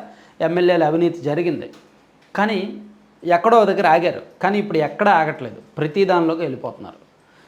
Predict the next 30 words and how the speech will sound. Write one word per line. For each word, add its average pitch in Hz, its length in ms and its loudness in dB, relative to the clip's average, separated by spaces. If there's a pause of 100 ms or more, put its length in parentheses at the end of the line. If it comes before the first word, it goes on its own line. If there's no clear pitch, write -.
(140)
దీనిలో 240 260 4
భాగంగా 202 640 0
ఎవరో 180 400 0
మీడియా 196 400 0
వాళ్ళో 185 300 2
లేదంటే 180 340 -4
రకరకాల 170 480 -2
ఛానల్లో 170 460 0
బయట 151 280 -2
పెట్టక్కర్లా, 135 500 -8 (840)
ఆ 147 220 6
నాయకులు, 190 480 4
ఇద్దరు 156 280 -2
నాయకుల 208 380 2
మధ్య 185 260 -2
ఒక 160 100 -4
ఫోన్ 208 300 -4
సంభాషణ 165 440 -4
జరిగింది 127 480 -6
నిన్న, 147 300 -2 (100)
దేవినేని 165 400 2
ఉమా 160 220 2
గారికి 160 340 0
and 180 140 -4
కరాటం 151 480 0
రాంబాబు 123 400 -8
గారికి. - 260 -18 (600)
దేవినేని 170 380 4
ఉమా 160 200 2
గారు 185 320 0